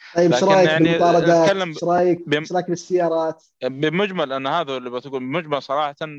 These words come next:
Speaker 2: كل شيء كان ممتاز بالنسبة لي، كان مطاردات، حتى جابوا يعني ريفرنس أو مر-، يعني شغلات كذا قديمة صارت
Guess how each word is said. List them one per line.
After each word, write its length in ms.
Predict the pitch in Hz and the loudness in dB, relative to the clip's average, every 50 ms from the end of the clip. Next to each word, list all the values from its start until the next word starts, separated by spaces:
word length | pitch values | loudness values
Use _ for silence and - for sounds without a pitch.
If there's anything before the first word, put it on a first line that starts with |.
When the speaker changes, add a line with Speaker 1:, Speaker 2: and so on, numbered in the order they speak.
| - | -8
Speaker 2:
كل 160 | - 160 160 | -4 -4 -4
شيء 140 | 151 - 151 | -2 -4 -4
كان 180 | - - 135 127 | -4 -4 -6 -6
ممتاز 380 | 123 120 117 - 123 107 92 | -6 -10 -8 -6 -6 -6 -6
بالنسبة 340 | 90 98 98 104 98 - 107 | -8 -8 -8 -8 -8 -8 -10
لي، 140 | 98 98 95 | -10 -10 -10
كان 180 | - - 123 117 | -6 -6 -8 -6
مطاردات، 640 | 110 104 - 110 107 104 101 113 120 120 117 113 - _ - - - - - | -6 -6 -4 -4 -4 -2 -2 -2 -2 -2 -2 -4 -8 _ -20 -20 -20 -10 -6
حتى 220 | - 202 208 214 | -4 -4 -4 -2
جابوا 320 | 190 208 220 208 180 180 165 | 0 0 0 2 2 0 0
يعني 340 | 160 156 156 156 156 151 160 160 - - 143 160 | 0 0 -2 -2 -2 -4 -4 -6 -4 -4 -2 -2
ريفرنس 480 | 185 185 160 156 156 165 160 - - | -2 -2 -4 -6 -8 -10 -8 -6 -6
أو 160 | 139 131 127 | -6 -6 -6
مر-، 240 | 131 131 135 143 85 104 | -6 -6 -4 -4 -2 -2
يعني 540 | 127 120 120 120 120 120 120 113 92 - - - - - | -2 -4 -4 -6 -8 -8 -10 -10 -10 -14 -18 -20 -12 -8
شغلات 400 | - 147 135 143 147 143 - _ | -6 -6 -4 -2 -4 -4 -6 _
كذا 260 | - 139 123 120 110 | -8 -4 -2 -2 -2
قديمة 420 | 107 101 117 120 135 127 113 107 | -2 -4 -6 -4 -4 -6 -6 -8
صارت 380 | - - 127 120 117 117 120 | -6 -4 -4 -4 -4 -6 -8